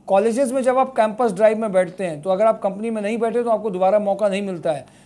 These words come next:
but mysore job dot com में लगातार आपको मौके भी दे रहा है। लगातार आप किसी रीज़न से ज्वाइनिंग छूट जाती है तो दोबारा मौके देता है,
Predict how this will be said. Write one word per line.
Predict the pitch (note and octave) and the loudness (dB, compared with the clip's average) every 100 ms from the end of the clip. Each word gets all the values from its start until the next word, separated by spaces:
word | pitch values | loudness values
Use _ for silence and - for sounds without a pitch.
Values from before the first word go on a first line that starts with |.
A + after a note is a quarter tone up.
| _ - | _ -2
but | G#3+ F#3+ | -2 0
mysore | F#3+ G#3+ A3 C#4 | 0 0 2 0
job | A#3+ B3 G#3+ | 2 2 2
dot | A3+ | -2
com | A3+ A#3+ | 0 -2
में | B3 | -2
लगातार | A#3+ F#3+ F3+ A3 A#3 A#3 | -2 0 2 2 2 2
आपको | A3+ A3+ | 2 0
मौके | G3 F3 A3 | -2 -2 -2
भी | A#3 A3+ | -2 -2
दे | A3+ | 0
रहा | A3 | 0
है। | A3 G#3+ F3 | 0 -2 -4
लगातार | F3+ G#3+ A3 | -4 -2 0
आप | A3+ G3+ | 0 -2
किसी | G3 G3+ | -8 -6
रीज़न | G#3 G3+ A3+ | -6 -6 -6
से | G3+ | -6
ज्वाइनिंग | G3+ G3 G#3 F#3 | -2 -2 -4 -6
छूट | G#3 F#3+ | -8 0
जाती | G#3+ G#3 | 0 0
है | A#3 | -4
तो | G#3 | -6
दोबारा | D#3+ D#3+ G#3 | -2 0 2
मौके | A3 A3 A3 | 0 -4 -6
देता | G#3+ A3+ | -4 -4
है, | A3+ | -4